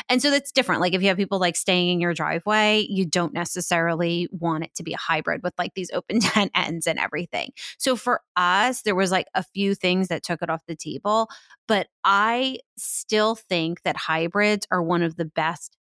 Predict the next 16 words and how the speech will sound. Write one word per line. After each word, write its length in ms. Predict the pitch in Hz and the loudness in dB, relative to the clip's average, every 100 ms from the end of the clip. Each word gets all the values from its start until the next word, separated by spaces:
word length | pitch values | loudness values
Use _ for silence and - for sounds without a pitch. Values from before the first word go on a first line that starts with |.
| 165 | -14
values 1000 | 156 185 156 165 202 277 302 330 339 - - - - | -4 0 2 2 2 4 4 2 -2 -8 -18 -6 -2
and 140 | 220 - | -2 0
also 360 | 208 247 - 392 | 0 2 2 2
the 100 | 202 | 2
best 420 | 220 220 - - - | 2 0 -10 -12 -4
fits 360 | 196 - - - | -4 -4 -8 -4
for 200 | 208 - | -2 0
a 80 | 175 | 0
lot 340 | 165 151 185 | 2 2 2
of 200 | 277 - | 2 -2
people 560 | - 190 208 208 208 - | -4 -2 2 2 0 -2
in 280 | 208 214 214 | 0 2 4
the 80 | - | 4
R 180 | 208 | 2
Ving 300 | 202 214 214 | 4 2 0
space, 320 | 208 220 214 | 0 0 0